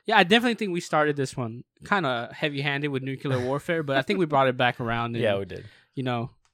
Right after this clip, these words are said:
Speaker 1: it's just, it's just true.
Speaker 2: Yeah, and again, topics. We have two topics next time. Uh, we're gonna talk about the specific
Speaker 1: Yeah, we're,
Speaker 2: ones that
Speaker 1: we're,
Speaker 2: were mentioned here.
Speaker 1: yeah, we're definitely gonna go into it.
Speaker 2: Um,
Speaker 1: Some good
Speaker 2: I'll,
Speaker 1: points.
Speaker 2: I'll see if I can find some clips or something to exemplify what we're talking about.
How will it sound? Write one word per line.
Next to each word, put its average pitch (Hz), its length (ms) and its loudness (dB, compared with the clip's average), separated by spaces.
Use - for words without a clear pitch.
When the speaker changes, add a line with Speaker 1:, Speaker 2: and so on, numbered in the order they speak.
Speaker 1:
it's 147 140 -6
just, - 300 -8
it's 135 140 -4
just 139 220 -12
true. 214 240 -10
Speaker 2:
Yeah, 104 240 -2
and 139 380 -2
again, 123 360 0
topics. 147 420 2
We 139 120 -2
have 135 140 2
two 139 80 -6
topics 139 340 0
next 143 220 -2
time. 156 380 -2
Uh, 123 80 -2
we're 120 120 -4
gonna 123 120 -2
talk 120 220 -2
about 120 340 4
the 117 80 -4
specific 123 340 -6
Speaker 1:
Yeah, 110 60 -2
we're, 107 60 -4
Speaker 2:
ones 117 220 -2
that 117 60 0
Speaker 1:
we're, 113 60 0
Speaker 2:
were 113 60 0
mentioned 120 320 -4
here. 127 140 -2
Speaker 1:
yeah, 165 140 0
we're 120 100 -2
definitely 120 400 -6
gonna - 20 -12
go 117 80 -6
into 113 180 -6
it. 117 60 -4
Speaker 2:
Um, 110 340 2
Speaker 1:
Some 120 160 -6
good 120 160 -4
Speaker 2:
I'll, 117 120 6
Speaker 1:
points. 117 140 0
Speaker 2:
I'll 120 120 4
see 127 120 -4
if 127 60 0
I 123 40 0
can 117 100 -4
find 123 180 -2
some 107 140 -6
clips 123 280 -4
or 135 40 -12
something 131 420 -4
to 120 280 -2
exemplify 120 680 -2
what 104 100 0
we're 101 120 -4
talking 117 340 -2
about. 131 360 -4